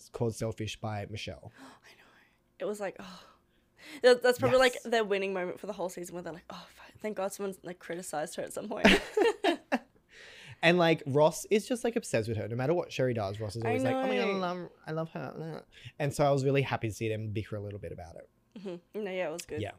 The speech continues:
Speaker 2: <clears throat> Good episode <laughs> for that. <laughs>
Speaker 1: Yeah. Good episode for that. The actual, I say in terms of the actual stuff they did for challenges, again, a bit average.
Speaker 2: Yeah.
Speaker 1: I don't know.
Speaker 2: Uh, well, well, next week we've
Speaker 1: Whatever.
Speaker 2: got, like, the big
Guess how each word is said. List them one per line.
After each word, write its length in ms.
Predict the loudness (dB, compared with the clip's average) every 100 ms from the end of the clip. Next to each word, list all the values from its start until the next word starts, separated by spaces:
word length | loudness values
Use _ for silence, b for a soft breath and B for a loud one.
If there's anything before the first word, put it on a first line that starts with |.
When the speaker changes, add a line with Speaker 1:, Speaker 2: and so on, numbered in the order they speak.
| _ _ _
Speaker 2:
<clears throat> 340 | -6 -4 -4
Good 140 | -2 -2
episode 500 | -4 -8 -10 -10 -8
<laughs> 360 | -6 -6 -8
for 100 | -6
that. 300 | -4 -4 -6 0
<laughs> 300 | 4 6 4
Speaker 1:
Yeah. 200 | 2 -2 -12 _
Good 100 | 8
episode 320 | 8 6 2 2
for 100 | 2
that. 280 | 2 2 -6
The 180 | -2 0
actual, 480 | 0 0 0 0 -4 _ _
I 220 | 0 2
say 320 | 0 2 2 2
in 100 | 0
terms 240 | -2 0
of 60 | 0
the 80 |
actual 260 | 0 0 -4
stuff 200 | -4 -2
they 120 | -2
did 120 | -2
for 80 | -4
challenges, 440 | -6 -6 -6 -8 -8
again, 440 | -8 0 0 0 -2 B B B B
a 60 | -4
bit 300 | -2 -2 -4 _ _ _ _ -6
average. 640 | -6 -4 -4 -4 -10 -16 B B B B
Speaker 2:
Yeah. 320 | 2 4 4 0
Speaker 1:
I 40 |
don't 140 | -6 -8
know. 140 | -12 -14 -20 _
Speaker 2:
Uh, 300 | -2 0 -2 B B _ _ _ _ _
well, 120 | 4
well, 180 | 6 6
next 240 | 4 0 2
week 120 | 0
we've 80 | 2
Speaker 1:
Whatever. 120 | 2
Speaker 2:
got, 120 | 2
like, 160 | 2 -4
the 60 | 0
big 300 | 4 4